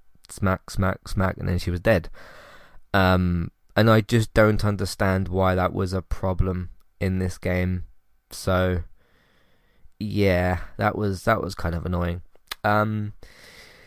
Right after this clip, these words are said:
but tho-, those are a few of my, those are my sort of combat issues. And the, the one thing I'd said about this game, um, even in the months before it was, um, on its way to come out, because obviously we were getting trailers and gameplay demonstra-, gameplay demos and things like that,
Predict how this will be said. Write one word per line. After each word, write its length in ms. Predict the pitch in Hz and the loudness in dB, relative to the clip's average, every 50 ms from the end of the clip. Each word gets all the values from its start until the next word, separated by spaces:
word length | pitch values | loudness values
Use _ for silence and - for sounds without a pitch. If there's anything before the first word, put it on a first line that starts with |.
| - - - - - - | -20 -20 -20 -20 4 6
but 100 | - - | 8 10
tho-, 160 | 160 170 175 | 10 8 8
those 240 | 160 156 160 156 147 | 8 6 4 4 4
are 60 | 160 | 4
a 40 | 151 | 6
few 220 | - - 151 143 139 | 6 6 6 6 6
of 80 | 131 | 6
my, 240 | 131 127 123 120 120 | 6 6 6 6 6
those 220 | 135 151 151 143 | 6 4 4 4
are 60 | 147 139 | 4 4
my 200 | 131 127 117 113 | 4 4 4 4
sort 220 | - - - 107 | 4 2 0 0
of 80 | - - | -2 -2
combat 400 | - - 120 113 107 98 98 - | 0 0 0 2 2 2 0 0
issues. 540 | - 101 95 - - - 98 95 95 98 - - | 0 -2 -2 -2 -2 -2 0 0 0 -2 -4 -2
And 500 | - 135 139 139 139 139 135 131 - - - - - | 2 4 4 6 6 4 2 2 0 -2 -4 -2 2
the, 160 | - 139 - - | 2 4 4 2
the 120 | - 127 | 2 2
one 200 | 170 202 233 247 | 2 2 2 2
thing 140 | 240 202 185 | 2 2 2
I'd 180 | 180 165 151 - | 2 2 0 0
said 220 | - - 139 131 | -2 0 0 2
about 260 | 123 117 113 117 - | 2 2 2 2 2
this 180 | 113 113 107 - | 0 -2 -2 0
game, 600 | - 117 107 107 104 101 101 101 101 98 95 - - - - - - - _ _ _ _ _ _ _ _ _ _ _ - - - _ - | 2 4 4 6 6 4 4 4 2 2 0 -2 -6 -12 -20 -20 -20 -20 _ _ _ _ _ _ _ _ _ _ _ -16 -16 -12 _ 0
um, 240 | 101 101 101 101 - | 2 2 2 2 2
even 300 | - 123 123 123 135 127 | 2 2 2 4 4 4
in 80 | 120 113 | 4 4
the 60 | 110 104 | 4 4
months 320 | 104 104 107 107 - - | 4 2 2 0 -4 -4
before 460 | - - 98 - - 107 104 101 101 | -4 -2 -2 -2 0 0 2 2 2
it 140 | 98 - - | 2 0 0
was, 540 | 101 98 98 98 98 98 95 95 90 - - - | 0 0 2 2 2 2 0 0 -4 -6 -10 -6
um, 720 | - 98 92 95 95 92 90 92 92 90 90 90 87 - - - - _ _ _ _ _ | -4 -2 0 0 0 0 0 0 0 0 0 -2 -4 -6 -8 -12 -16 _ _ _ _ _
on 100 | 95 98 | 0 2
its 140 | 98 90 - | 4 8 10
way 140 | - - - | 10 10 8
to 120 | - - | 4 -2
come 220 | - - 101 95 95 | -2 -2 -2 0 0
out, 260 | 92 92 95 95 - | 0 0 0 0 0
because 240 | 110 - - 98 95 | -2 -4 -2 -4 -4
obviously 300 | 90 - - - - 90 | -4 -6 -6 -6 -6 -4
we 140 | 90 90 87 | -4 -2 -4
were 120 | 87 87 | -4 -4
getting 220 | - - - - | -4 -4 -4 0
trailers 460 | 92 - 170 175 170 160 160 156 127 107 | 4 6 6 6 6 4 2 2 0 0
and 120 | 95 92 | 0 0
gameplay 500 | - 107 113 110 - 120 113 113 110 107 | 0 0 0 0 0 0 0 0 0 0
demonstra-, 520 | - 117 113 110 110 107 - - - - - | -2 -2 -2 -2 -2 -4 -4 -6 -8 -6 -4
gameplay 400 | - 110 107 104 - 110 107 - | -2 0 0 0 0 0 0 0
demos 400 | - 104 107 104 104 104 98 - | 0 0 2 2 2 2 0 0
and 100 | - - | -2 -2
things 180 | 123 101 101 | 0 0 0
like 100 | 101 98 | 0 0
that, 280 | - 98 98 98 101 - | 0 2 2 2 2 0